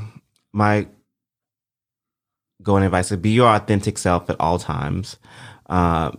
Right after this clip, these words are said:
you know, I would say live, live the world, uh, and, you know, live. Don't try to, I think sometimes people are just so amped up on planning every aspect of life and are forgetting that.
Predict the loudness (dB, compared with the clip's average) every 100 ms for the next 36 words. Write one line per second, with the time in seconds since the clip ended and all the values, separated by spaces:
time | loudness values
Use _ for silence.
0 | -4 -2 0 -2 -4 -4 -2 0 0 -2
1 | 0 2 4 4 2 0 -4 _ _ -6
2 | 0 2 0 -4 -16 _ -6 0 0 2
3 | 0 4 4 4 4 2 -2 -10 _ -20
4 | -20 -20 -6 0 2 2 0 0 0 2
5 | 2 0 0 0 0 2 4 6 4 2
6 | 0 2 4 2 2 2 2 0 -2 0
7 | 0 0 -2 0 0 0 0 0 -4 0
8 | 2 4 2 2 -2 0 2 2 2 2
9 | 2 2 -2 0 -2 -2 -6 -6 -4 -2
10 | 0 0 -2 -4 -4 -2 -4 -4 -4 -4
11 | -4 -6 -2 -2 -2 -4 -4 -2 0 0
12 | -2 -2 -4 -2 0 0 0 0 0